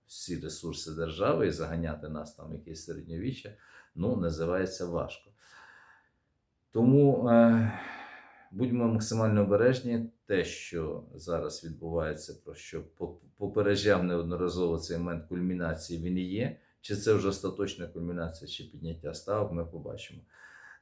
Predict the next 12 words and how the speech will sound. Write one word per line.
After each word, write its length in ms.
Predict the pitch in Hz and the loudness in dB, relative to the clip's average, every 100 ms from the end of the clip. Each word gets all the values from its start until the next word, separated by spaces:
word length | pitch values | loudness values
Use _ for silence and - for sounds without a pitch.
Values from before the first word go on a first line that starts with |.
| - | -6
Тому 200 | 90 92 | 0 2
я 120 | 82 | 2
бажаю 380 | 82 82 85 80 | 2 2 2 2
всім, 440 | - - 78 71 - _ _ | -2 -4 -4 -6 -12 _ _
е, 420 | - 76 - - - _ _ _ _ | -16 -12 -10 -12 -14 _ _ _ _
удачі, 600 | 85 80 82 - 55 110 110 _ _ _ | -8 -2 -2 -4 -10 -12 -14 _ _ _
здоров'я 640 | 82 78 82 87 98 113 113 _ _ _ _ _ _ _ _ | -14 -4 0 0 0 -6 -10 _ _ _ _ _ _ _ _
і 360 | 95 87 80 73 - | -4 -2 -2 -6 -10
витримки. 540 | 82 82 71 67 - _ _ _ _ _ _ _ _ | -6 -6 -6 -12 -14 _ _ _ _ _ _ _ _
Часи 300 | 92 92 95 | -10 -4 -2
непрості, 600 | 92 82 82 - 107 127 | -2 -4 -6 -8 -2 -2
але 560 | - 78 76 76 - | -2 -4 -6 -8 -10